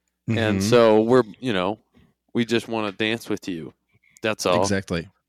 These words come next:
Speaker 2: Exactly. It's, uh,
Speaker 1: We just wanna be
Speaker 2: many,
Speaker 1: happy.
Speaker 2: many, um, Finnish cultures do that.
Speaker 1: Finnish?
Speaker 2: Finnish?
Speaker 1: Oh.
Speaker 2: What, what am I trying? Nordic.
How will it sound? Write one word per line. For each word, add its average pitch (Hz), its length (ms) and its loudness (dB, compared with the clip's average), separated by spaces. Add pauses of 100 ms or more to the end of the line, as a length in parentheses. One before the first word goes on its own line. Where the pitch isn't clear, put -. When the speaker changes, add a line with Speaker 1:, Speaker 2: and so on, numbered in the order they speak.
Speaker 2:
Exactly. 104 600 -4 (480)
It's, - 180 -6
uh, - 100 -8
Speaker 1:
We 101 60 -2
just 95 120 -4
wanna 101 160 -2
be 104 60 -2
Speaker 2:
many, 104 140 -4
Speaker 1:
happy. 92 460 -10 (1000)
Speaker 2:
many, 113 460 -2
um, 95 520 -6 (480)
Finnish - 760 -4 (680)
cultures 87 760 -4 (1000)
do 101 200 -2
that. 85 260 -4 (1000)
Speaker 1:
Finnish? 135 600 -6 (600)
Speaker 2:
Finnish? 131 380 -4
Speaker 1:
Oh. 139 160 6
Speaker 2:
What, - 220 -4
what 123 80 -4
am 131 80 -4
I 127 40 -2
trying? 135 280 -6
Nordic. 113 480 -2